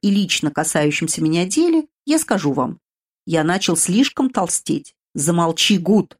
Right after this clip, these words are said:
сказал сэр Генри. Кватермен, скажи нам, что ты можешь предложить? Я зажег свою трубку, прежде чем ответить.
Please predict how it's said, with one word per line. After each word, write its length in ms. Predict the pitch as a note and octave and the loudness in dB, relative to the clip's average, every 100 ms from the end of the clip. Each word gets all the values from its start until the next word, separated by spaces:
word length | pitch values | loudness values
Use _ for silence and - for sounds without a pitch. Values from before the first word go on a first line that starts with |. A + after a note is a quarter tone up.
| _ | _
сказал 360 | - C#3+ C#3 C#3 | -10 -6 -4 -2
сэр 200 | - D3 | -2 -2
Генри. 460 | D#3 C#3 B2+ D3 _ _ - | 0 0 0 -4 _ _ -2
Кватермен, 500 | C#4+ C#4 D#3+ C#3+ C#3 | -2 0 0 0 0
скажи 360 | - B3+ C4 | 0 2 4
нам, 240 | G3 C3 - _ | 4 0 -6 _
что 200 | - - | -8 -4
ты 120 | E4+ G#3 | 0 2
можешь 340 | D3+ D3 - | 2 0 -4
предложить? 580 | D#3+ D#3+ D#3 D3 D3 - _ _ _ _ _ _ _ - | -2 0 0 0 -6 -14 _ _ _ _ _ _ _ 0
Я 160 | D4 | 0
зажег 300 | D#4 F3+ F#3 | 2 0 0
свою 200 | - D#3 | 0 0
трубку, 340 | D3+ B3 - C4 | 2 0 0 -2
прежде 360 | E3 F3+ F#3+ | 0 0 0
чем 220 | - D#3 | -4 -2
ответить. 580 | D#3+ D#3+ D3+ C#3 C3+ _ | -2 -2 -4 -4 -10 _